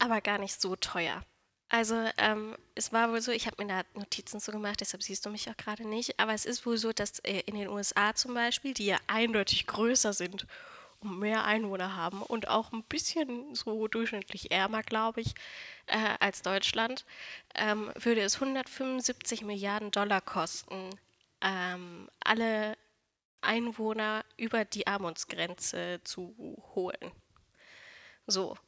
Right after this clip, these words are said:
Und überleg mal, das ist nicht mal ein Prozent des amerikanischen Bruttoinlandsprodukts.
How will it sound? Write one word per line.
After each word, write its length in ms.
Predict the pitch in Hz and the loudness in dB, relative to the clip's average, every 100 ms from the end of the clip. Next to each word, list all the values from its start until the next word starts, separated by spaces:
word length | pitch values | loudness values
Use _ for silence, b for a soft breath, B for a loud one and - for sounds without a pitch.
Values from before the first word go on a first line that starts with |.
| _ _ b b b b _ - | _ _ b b b b _ -2
Und 300 | 196 208 - | 0 0 2
überleg 300 | 208 220 240 | 2 2 0
mal, 80 | 214 | -2
das 160 | 202 | 0
ist 240 | 214 - - | -2 -2 -4
nicht 460 | 220 254 - - | 0 0 0 0
mal 160 | 220 214 | 4 6
ein 180 | 226 220 | 4 2
Prozent 460 | - - 220 214 | -4 -2 -2 -2
des 160 | 208 - | -4 -2
amerikanischen 680 | 208 185 - 214 208 - 202 | -2 -2 -2 0 4 4 2
Bruttoinlandsprodukts. 1500 | 202 - - 220 190 170 - - 202 175 165 - - - | -8 -6 -6 -4 -4 -4 -6 -6 -6 -6 -8 -6 -4 -4